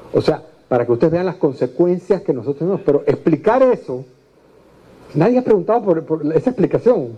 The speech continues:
Yo traté un día de dar una explicación, a nadie le interesó eso, que, que en el fondo reconocía que esta había sido una buena compra, ¿no?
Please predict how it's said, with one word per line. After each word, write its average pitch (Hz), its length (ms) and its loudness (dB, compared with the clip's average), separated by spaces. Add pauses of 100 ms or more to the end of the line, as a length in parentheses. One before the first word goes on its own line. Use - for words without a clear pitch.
Yo 151 120 2
traté 226 240 0
un 247 80 -2
día 247 120 2
de 233 60 2
dar 214 120 2
una 262 100 -4
explicación, 156 720 0
a 123 80 -6
nadie 147 180 2
le 247 80 2
interesó 160 460 0
eso, 220 160 -4
que, 143 160 0 (320)
que 165 280 2
en 147 120 0
el 143 100 0
fondo 165 540 0 (160)
reconocía 147 560 -2
que 196 80 0
esta 185 160 -2
había 170 120 2
sido 175 120 -2
una 196 100 0
buena 226 220 0
compra, 330 320 -2 (840)
¿no? 202 260 2